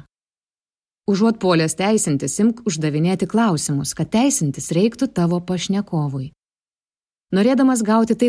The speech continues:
ko trokšti, turi išsiugdyti įsitikinimą, kad sugebėsi to pasiekti. Dauguma mūsų baimių yra tik mūsų proto kūrinys. Raganomis persirengę angelai įteikia mums nuostabių dovanų,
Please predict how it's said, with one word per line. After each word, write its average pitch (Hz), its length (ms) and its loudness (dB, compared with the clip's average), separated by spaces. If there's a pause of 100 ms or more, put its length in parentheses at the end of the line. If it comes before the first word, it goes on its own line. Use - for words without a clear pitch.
ko 202 80 0
trokšti, 247 480 -2
turi 190 320 0
išsiugdyti 196 640 0
įsitikinimą, 175 760 -2 (100)
kad 180 160 -4
sugebėsi 208 560 0
to 170 160 -4
pasiekti. 170 600 -8 (1000)
Dauguma 185 480 2
mūsų 208 320 0
baimių 208 480 2
yra 156 160 -4
tik 170 160 -8
mūsų 226 340 -2
proto 165 380 -6
kūrinys. 185 560 -6 (1040)
Raganomis 233 720 0
persirengę 170 800 -4
angelai 185 640 0 (140)
įteikia 220 400 0
mums 165 320 -2
nuostabių 185 480 -2
dovanų, 185 460 0